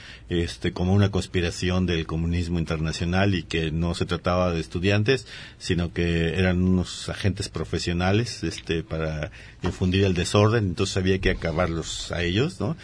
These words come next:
De la m-, manera más violenta posible, ¿no? Y entonces, pues, eso llevó a la cárcel a personas como José <laughs> Revueltas, este, a como, a, a una eminencia como de Gortari, y bueno, y a profesores y a una gran cantidad de estudiantes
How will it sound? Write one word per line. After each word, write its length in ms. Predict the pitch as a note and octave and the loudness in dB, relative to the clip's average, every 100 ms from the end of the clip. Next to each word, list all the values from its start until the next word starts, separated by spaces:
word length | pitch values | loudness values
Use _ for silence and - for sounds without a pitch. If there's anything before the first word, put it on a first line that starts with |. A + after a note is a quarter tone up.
| - - | -16 -4
De 120 | E2 | 0
la 200 | D#2+ D#2+ | 2 2
m-, 320 | D#2+ D#2+ D#2 D2 - | 0 0 -2 -6 -6
manera 540 | D#2+ D#2+ E2+ F2+ F2+ | -4 0 0 2 2
más 240 | F2 F2+ E2 | 2 0 0
violenta 340 | E2+ E2 - | -2 0 -2
posible, 480 | - - B2+ G2+ - | -2 0 2 2 -2
¿no? 80 | - - - - - | -6 -12 -18 -20 2
Y 80 | C3 | 4
entonces, 320 | B2+ B2 B2 | 6 2 0
pues, 180 | - F#2 | -2 0
eso 160 | G2 | 2
llevó 240 | F#2+ E2+ F2+ | 4 4 4
a 40 | |
la 120 | F2 | 2
cárcel 460 | E2 E2+ F2+ E2 D2+ | 0 0 0 -2 -2
a 160 | D2 C#2 | -4 -8
personas 480 | - D#2 E2+ E2+ | -8 -6 -4 -4
como 240 | - C#2+ D2+ | -6 -8 -8
José 260 | E2 - | -8 -6
<laughs> 140 | D#2+ - | -4 -4
Revueltas, 720 | D2+ - E2 E2 E2 D#2 - - - - - - - | -4 -2 -2 -2 -2 -4 -6 -16 -18 -18 -18 -14 -6
este, 800 | D#2+ D#2 - D#2 D#2 D2+ D2+ D#2 | -4 -4 -6 -4 -2 0 -2 -2
a 140 | D#2 | -4
como, 760 | D#2 D#2+ D#2 D#2 D2+ D2+ D2 D2+ - - - - - | -4 -4 -2 -2 -2 -2 -4 -8 -14 -16 -14 -14 -8
a, 560 | D#2+ D2+ D2+ D2 D2+ D2 D2 - - - - | -2 0 0 -2 -4 -6 -10 -16 -12 -8 -6
a 100 | E2 | -6
una 400 | E2+ F2 F2+ F2 | -6 -2 0 0
eminencia 400 | E2+ F2 - E2+ | 0 0 0 0
como 320 | E2 D#2+ D#2+ | 0 -2 0
de 140 | E2+ | 0
Gortari, 800 | D#2+ D#2+ D#2 E2+ F#2 G2 F2+ D#2+ | 0 -2 0 2 2 2 2 0
y 40 | D#2+ | -2
bueno, 260 | F#2+ A2+ F#2+ | 0 2 2
y 100 | E2+ | 0
a 100 | D#2 | -2
profesores 680 | D2 - - F#2+ A2 F#2+ | -6 -6 -2 2 2 0
y 100 | E2+ | -2
a 60 | E2 | -2
una 180 | F2+ E2+ | 0 0
gran 180 | F2 F#2 | -2 -2
cantidad 340 | G2+ - E2+ | -4 0 0
de 60 | F2+ | 0
estudiantes 600 | - A2 F#2+ F#2+ B2+ | 0 2 2 2 -2